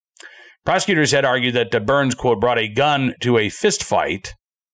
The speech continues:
Uh, but again, jurors apparently did not agree. Uh, again, just two hours later, ruling that, uh, Burns was not guilty of murder,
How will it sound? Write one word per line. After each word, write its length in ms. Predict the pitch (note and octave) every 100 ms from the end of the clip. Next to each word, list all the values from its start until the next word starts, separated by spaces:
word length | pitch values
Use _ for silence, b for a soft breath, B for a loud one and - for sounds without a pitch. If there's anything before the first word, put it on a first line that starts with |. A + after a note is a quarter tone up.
| _ _ _ _ _ _ _ _ _ _ _ _ -
Uh, 500 | A2 G#2+ G#2 G2+ G#2
but 320 | G#2+ B2 B2
again, 800 | A2+ B2+ D3 A#2 B2 B2 - C#3 A2
jurors 420 | A#2 C3+ C3 A2+
apparently 760 | G2+ B2 B2+ A#2+ A2+ A2+ A2+ - _ _ _ _ _ _ - G3 - A2+
did 120 | A2+ C3+
not 160 | B2+
agree. 440 | G#2+ A2 C3 - - _ _ _ _ _ _ _ _ _ _ _
Uh, 380 | - F2+ E2+ E2
again, 320 | E2+ F2 G2+
just 180 | F2+ F#2
two 160 | - A2
hours 260 | G2 F#2+
later, 280 | G2+ A2+ G2+
ruling 380 | F#2+ G#2+ G#2+ G2+
that, 260 | G2 E2+ G2+
uh, 120 | F2+
Burns 460 | F#2+ G2 G2 F#2
was 180 | F2+ F2+
not 320 | F#2+ A2+ A#2+
guilty 360 | G#2+ G#2 G2 F#2
of 100 | F2
murder, 440 | F2 F2 E2+ F2+